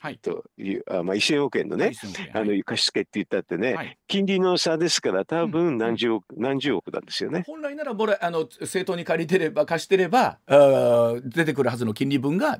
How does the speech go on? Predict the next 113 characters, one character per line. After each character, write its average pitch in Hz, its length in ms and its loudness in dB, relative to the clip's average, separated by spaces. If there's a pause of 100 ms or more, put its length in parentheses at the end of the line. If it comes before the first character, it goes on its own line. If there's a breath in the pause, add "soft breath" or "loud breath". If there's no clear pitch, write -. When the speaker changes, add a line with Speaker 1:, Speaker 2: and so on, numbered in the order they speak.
Speaker 1:
若 117 120 0
干 175 200 4
と - 60 0
い 95 60 -4
う - 20 -14
と 87 80 -12
こ - 120 -18
ろ。 - 120 -20
は 104 180 -4
い、 - 140 -14
は - 160 -10
い。 - 60 -4
Speaker 2:
そ 190 100 2
う 143 40 4
そ 117 80 2
う、 - 20 0
Speaker 1:
な 92 60 -2
る - 60 -4
ほ 139 60 -2
ど。 139 60 2
Speaker 2:
そ 147 100 0
れ 151 80 2
だ - 0 -
け 190 140 4
が 151 200 2 (200 loud breath)
税 127 160 0
金 113 160 -2
負 - 80 -12
担 92 140 -2
分 - 180 -16
で - 80 -16
す - 100 -10
よ - 60 -12
ね。 - 60 -8
Speaker 1:
う 170 40 -2
ん。 - 20 0
は 180 120 2
い、 87 80 -4
な 95 120 -4
る 73 60 -10
ほ - 100 -20
ど。 - 200 -20
Speaker 2:
だ 151 100 0
か 131 60 2
ら 107 80 0
そ 170 120 2
の 180 80 2
意 180 40 2
味 180 100 2
で 104 140 2
は、 101 100 0
あ 107 60 0
の 113 100 0
数 110 200 0
字 113 140 -2
は 98 60 0
す - 160 0
ご 131 160 0
く、 95 140 -6
Speaker 1:
は 82 60 -6
い。 - 20 -6
Speaker 2:
ま 95 80 -2
あ、 85 60 -6
膨 131 180 -2
ら 110 80 0
ま 101 100 0
し - 140 -2
た、 101 240 -2
Speaker 1:
は - 220 -6
あ。 - 20 -2
Speaker 2:
何 127 160 0
十 123 160 0
倍 120 160 2
に 117 80 0
も 95 100 0
膨 - 140 -2
ら 107 80 0
ま 107 100 0
し 104 60 -4
た 127 80 -2
数 101 160 -2
字 90 120 -2
な 90 80 -2
ん 82 60 -6
で 85 60 -8
す - 160 -14
よ。 - 80 -18 (180 loud breath)
Speaker 1:
あ 196 100 0
の、 208 160 6 (120 soft breath)
実 214 260 0
際 247 80 2
こ 240 140 0
の 233 280 4
オ 233 60 6
ー 220 40 4
デ 226 80 4
ィ 233 120 6
ー 190 460 6
エ 85 100 -4
ー 117 60 0
の 120 220 4 (180)
事 107 160 -2
業 127 420 4
予 117 300 4
算 104 200 0
と - 60 -10
い 80 60 -8
う - 20 -8
の 73 60 -10
が 85 100 -6
二 214 260 8
点 92 200 -2
八 113 200 -2